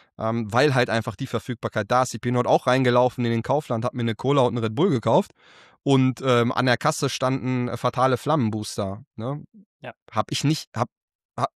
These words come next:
Speaker 1: A, würde ich sie nicht kaufen, B, hab ich sie noch nicht mal angeguckt gefühlt. Dann bin ich, äh, in dem, in dem Kaufland, ist ja oftmals dann auch nochmal so ein Schreibwarengeschäft, Lotto-Totto-mäßig, da stand auch Fatale, äh, Flammenbooster. Also von daher, wie du sagst, Verfügbarkeit ist da,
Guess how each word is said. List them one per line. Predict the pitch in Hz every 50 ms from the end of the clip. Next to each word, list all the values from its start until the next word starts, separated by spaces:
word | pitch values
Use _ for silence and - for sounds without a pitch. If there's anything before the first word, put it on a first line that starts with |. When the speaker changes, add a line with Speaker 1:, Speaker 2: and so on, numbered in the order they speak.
| _
Speaker 1:
A, | - 123 143 156
würde | 147 147
ich | 135 -
sie | 139
nicht | 135 - -
kaufen, | - 156 160 147 127 113
B, | 135 151
hab | 151 147
ich | 139 127
sie | 139
noch | 139 135
nicht | 139 139
mal | 139
angeguckt | 135 165 139 - - 120 -
gefühlt. | - - - 131 143 190 - - - - - - _
Dann | 131 117 127
bin | 147 165
ich, | 175 175 - -
äh, | 170 151 147 -
in | - 175 185
dem, | 180 170 165 165
in | - 160 165
dem | 165 151 -
Kaufland, | - 160 180 - - 139 131
ist | 131 -
ja | 139 123
oftmals | 120 - - 147 135 135
dann | - 131 127
auch | 127 135
nochmal | 135 131 131 127 127 127
so | 123
ein | 120
Schreibwarengeschäft, | - - 131 151 151 - - 113 110 113 110 104 - 123 156 - - - - 170 -
Lotto-Totto-mäßig, | - - 110 117 - 117 - 139 156 - 139 113 110 113 110 - - 160 202 - - _ - - - - _ _ -
da | 117 123
stand | - - 131 135
auch | 139 175 -
Fatale, | - 147 - 135 117 113 117 107 - - -
äh, | 120 110 104
Flammenbooster. | - - 110 107 107 107 110 110 110 - - - 101
Also | 92 110 117 117
von | - 127 123
daher, | 127 135 139 139 139 139 - - - - _ _
wie | 127
du | 131 135
sagst, | 127 151 160 - -
Verfügbarkeit | - 139 - - 160 - - - 151 - 147 139 143
ist | 131 117 113 110
da, | 143 185 247